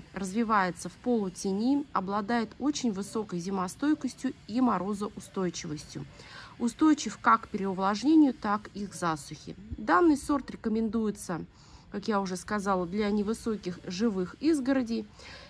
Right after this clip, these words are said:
и также хорошо смотрится в композициях. Как и все карликовые кустарники, идеален в контейнерной культуре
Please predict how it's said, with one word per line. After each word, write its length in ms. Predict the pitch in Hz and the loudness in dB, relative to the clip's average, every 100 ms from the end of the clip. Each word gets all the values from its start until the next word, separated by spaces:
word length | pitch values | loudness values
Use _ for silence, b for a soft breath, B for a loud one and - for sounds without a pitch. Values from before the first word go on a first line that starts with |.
| B | B
и 160 | - 339 | 4 4
также 380 | - 240 226 220 | 6 2 2 -2
хорошо 400 | 208 185 - 277 | -2 -2 0 -2
смотрится 520 | - 214 226 208 - | 0 0 0 -4 -6
в 60 | - | -8
композициях. 800 | 180 175 190 185 170 - 151 - - | -6 0 0 0 -6 -6 -10 -12 -2
Как 200 | 247 247 | 0 2
и 60 | 277 | -2
все 240 | - 285 | 2 0
карликовые 640 | - 240 220 185 - 180 | 4 4 6 2 -4 -8
кустарники, 840 | 180 226 - 277 269 247 208 - 175 B B B | -8 -10 0 2 4 4 0 -10 -14 B B B
идеален 840 | 240 220 233 269 214 175 156 160 - - - - - - | 0 2 6 8 8 6 2 -2 -6 -14 -18 -18 -18 -10
в 80 | - | -2
контейнерной 640 | 220 233 320 302 277 262 | 0 4 8 8 8 2
культуре 640 | 254 247 233 247 240 214 | 2 0 2 2 2 0